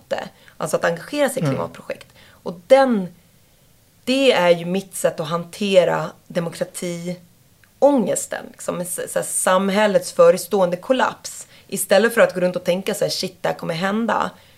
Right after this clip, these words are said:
Speaker 1: Att engagera sig i att det inte ska hända blir ju ett sätt att kanalisera den ångesten. Så jag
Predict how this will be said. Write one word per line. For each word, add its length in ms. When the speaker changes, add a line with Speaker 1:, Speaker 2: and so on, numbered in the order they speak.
Speaker 1:
Att 160
engagera 640
sig 180
i 220
att 120
det 160
inte 300
ska 140
hända 460
blir 380
ju 120
ett 180
sätt 320
att 160
kanalisera 840
den 160
ångesten. 420
Så 100
jag 120